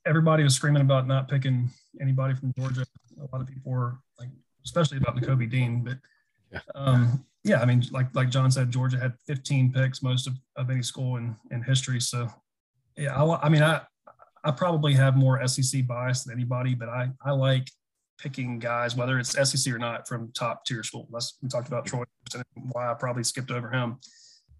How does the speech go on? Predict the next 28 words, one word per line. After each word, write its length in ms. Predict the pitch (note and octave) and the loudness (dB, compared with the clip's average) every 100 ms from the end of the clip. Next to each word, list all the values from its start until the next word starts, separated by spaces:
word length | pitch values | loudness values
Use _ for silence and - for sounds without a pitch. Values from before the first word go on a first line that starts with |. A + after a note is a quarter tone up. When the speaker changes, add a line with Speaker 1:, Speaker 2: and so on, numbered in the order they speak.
| _ _ | _ _
Speaker 1:
But, 140 | B2+ | 2
um, 380 | B2+ A#2+ A2+ B2 - | 4 2 0 -4 0
no, 140 | D3 | 2
I 60 | D3 | 4
mean, 140 | C3 | 4
he's, 420 | B2+ B2+ - - - | 2 2 0 -4 -8
he, 140 | B2+ | -10
he, 320 | - C3 C3 - _ | -8 -8 -8 -14 _
he's 140 | C#3+ C#3+ | -4 -2
impressive 480 | D3+ C#3+ D3+ D3+ C3+ | 0 2 2 2 2
on, 360 | C3+ C3 B2+ - _ _ _ | 4 4 2 -4 _ _ _
on 200 | C#3 C3 | -2 -2
film. 180 | C3+ C#3 | 0 -2
I 80 | C3 | 0
don't, 160 | C3 B2+ | -2 -2
I'm 240 | - - C3+ | -12 -4 -2
not 140 | B2 | 0
gonna 120 | C3+ | -2
act 100 | B2 | -2
like 100 | B2+ | -2
I 40 | B2+ | -2
know 180 | B2 A#2+ | -2 -4
a 40 | |
whole 140 | B2 | -4
lot 140 | B2 B2 | -4 -4
about 260 | A#2+ B2 | -2 -2
him, 140 | B2+ B2 | 0 0
but 180 | A#2 | -2